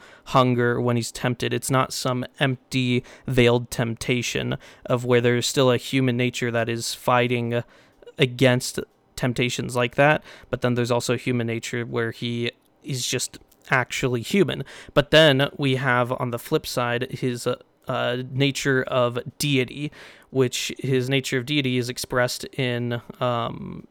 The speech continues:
in, like, John one, one through eighteen, um, where John, where the word is, uh, um, of God and the word is distinct from God,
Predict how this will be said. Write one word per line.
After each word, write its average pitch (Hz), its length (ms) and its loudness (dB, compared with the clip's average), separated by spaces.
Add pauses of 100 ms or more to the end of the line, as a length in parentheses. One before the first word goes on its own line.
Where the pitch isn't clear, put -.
in, 131 200 0
like, 120 240 -4
John 127 480 2
one, 123 320 2
one 123 160 0
through 123 180 -2
eighteen, 123 520 -4 (520)
um, 117 320 -2
where 117 240 0
John, 120 640 2
where 123 420 -4 (200)
the 127 120 2
word 120 360 0
is, 123 360 0
uh, 123 120 0 (480)
um, 143 580 -4 (480)
of 135 240 4
God 131 380 4
and 127 120 0
the 123 60 2
word 123 260 0
is 120 160 -4
distinct 127 460 -4
from 139 400 2
God, 180 420 2